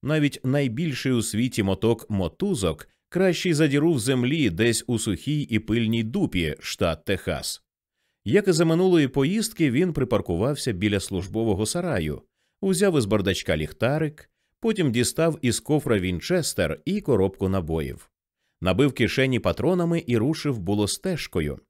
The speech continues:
але тоді повернувся назад і направив промінь у запелюжене вікно в ролетних дверях сараю.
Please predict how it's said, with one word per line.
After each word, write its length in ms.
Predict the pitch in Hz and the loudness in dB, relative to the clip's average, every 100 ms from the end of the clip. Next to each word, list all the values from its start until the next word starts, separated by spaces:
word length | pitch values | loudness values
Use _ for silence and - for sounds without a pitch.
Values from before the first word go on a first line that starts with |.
| _ | _
але 300 | - 92 98 | -4 0 0
тоді 300 | 90 85 120 | 0 -4 -4
повернувся 640 | 160 110 90 92 156 - 98 | -2 0 0 0 -2 -2 -2
назад 500 | 80 78 160 190 _ _ - - | -2 0 -2 -2 _ _ -10 0
і 100 | 220 | 0
направив 480 | 202 165 170 147 | 2 2 2 0
промінь 460 | - 170 196 180 175 | 0 0 2 2 -2
у 120 | - 139 | -2 -2
запелюжене 640 | 127 - 95 135 127 117 | -2 0 0 0 0 0
вікно 460 | 95 80 104 180 185 _ _ - | -2 -2 -2 -2 -6 _ _ -4
в 100 | 98 | 2
ролетних 600 | 101 90 160 151 151 104 | 2 2 0 0 -4 -2
дверях 380 | 82 87 82 - | 0 0 0 -2
сараю. 500 | 101 90 80 67 | -2 0 -2 -4